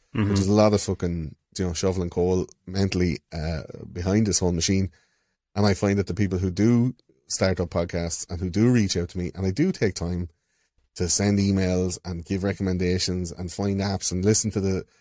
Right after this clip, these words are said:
Speaker 2: listen to the, what would you call it, the pitch of what you wanna do. And then I go like, "Okay," and I throw it into the washing machine in my brain,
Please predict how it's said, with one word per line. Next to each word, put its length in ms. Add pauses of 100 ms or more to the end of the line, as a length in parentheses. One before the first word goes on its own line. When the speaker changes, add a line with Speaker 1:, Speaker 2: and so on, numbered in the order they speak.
(280)
Speaker 2:
listen 260
to 120
the, 280
what 400
would 80
you 60
call 180
it, 100
the 80
pitch 380
of 180
what 200
you 80
wanna 200
do. 380 (440)
And 80
then 100
I 80
go 100
like, 180
"Okay," 360 (380)
and 100
I 40
throw 240
it 60
into 180
the 60
washing 280
machine 240
in 60
my 80
brain, 360